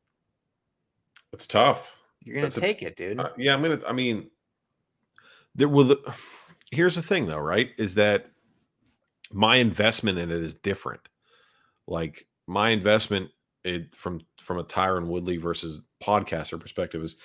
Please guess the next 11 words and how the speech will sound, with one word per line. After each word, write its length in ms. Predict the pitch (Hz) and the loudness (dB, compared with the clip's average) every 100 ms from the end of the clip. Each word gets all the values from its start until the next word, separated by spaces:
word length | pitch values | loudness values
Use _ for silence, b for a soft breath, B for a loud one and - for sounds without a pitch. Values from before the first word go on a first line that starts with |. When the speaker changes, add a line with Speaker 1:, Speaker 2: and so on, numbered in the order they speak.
| b b _ - - - | b b _ -20 -20 -6
Speaker 1:
completely 480 | 104 104 110 98 92 | -4 0 0 0 -2
different. 380 | 95 - 65 - _ _ _ _ _ _ _ _ _ - | -4 -4 -10 -12 _ _ _ _ _ _ _ _ _ -12
It's 160 | - | -2
much, 220 | 110 110 - | -2 -2 -4
it's 200 | 110 - | -6 -2
much 200 | 117 120 | -2 -2
akin 260 | 110 110 101 | -6 -6 -6
to 60 | |
Ben 180 | 87 92 | -6 -6
Askren 560 | 90 107 - 76 69 - | -4 -6 -6 -8 -12 -10
fighting 380 | 76 69 71 | -8 -8 -14